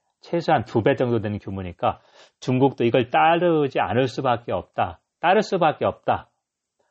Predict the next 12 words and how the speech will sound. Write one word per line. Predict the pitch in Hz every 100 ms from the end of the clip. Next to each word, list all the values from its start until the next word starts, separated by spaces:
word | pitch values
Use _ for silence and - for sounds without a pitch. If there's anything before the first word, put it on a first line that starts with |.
| _ _
그러니까 | - 107 110
이제 | 104 -
표준 | - 208 233
전쟁이죠. | 180 127 107 92 85 82 87 78 _ _ _ _ _
어, | 104 92 92
요거를 | 104 120 151
할 | 131 185
확률이 | 156 190 190
높아졌다는 | 113 107 147 - 147 113
얘기입니다. | 101 92 85 85 95 78 _ _ _ _ -
왜 | 113 127
그러냐? | 127 113 131 123 80